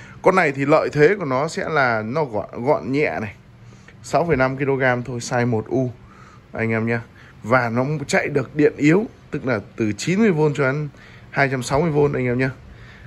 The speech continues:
Còn, ờ, nó đấy là cái ưu điểm của nó. Còn con này thì nhược điểm nó là nặng anh em ạ. Đó. Còn anh em dùng hai con này, anh em đã dùng thì anh em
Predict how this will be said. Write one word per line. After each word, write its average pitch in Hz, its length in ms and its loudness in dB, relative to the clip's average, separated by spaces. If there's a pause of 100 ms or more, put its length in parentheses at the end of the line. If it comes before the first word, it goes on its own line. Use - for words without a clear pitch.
Còn, 127 480 2 (800)
ờ, 98 320 -2 (800)
nó 139 220 4
đấy 170 180 4
là 202 180 -2
cái 185 340 -2
ưu 196 160 2
điểm 113 260 4
của 117 60 -2
nó. 156 260 -2 (520)
Còn 143 220 2
con 165 120 2
này 147 280 0
thì 139 80 0
nhược 139 280 2
điểm 127 340 4
nó 151 120 0
là 139 140 2
nặng 127 240 2 (260)
anh 123 100 -4
em 123 120 -2
ạ. - 100 -10 (680)
Đó. 120 220 2 (300)
Còn 131 200 4
anh 127 300 0
em 160 180 2
dùng 139 280 4
hai 151 280 2
con 139 160 -2
này, 110 300 -2 (640)
anh 135 100 -4
em 135 140 2
đã 135 200 0
dùng 127 300 0
thì 110 120 -4
anh 113 180 -2
em 117 300 -4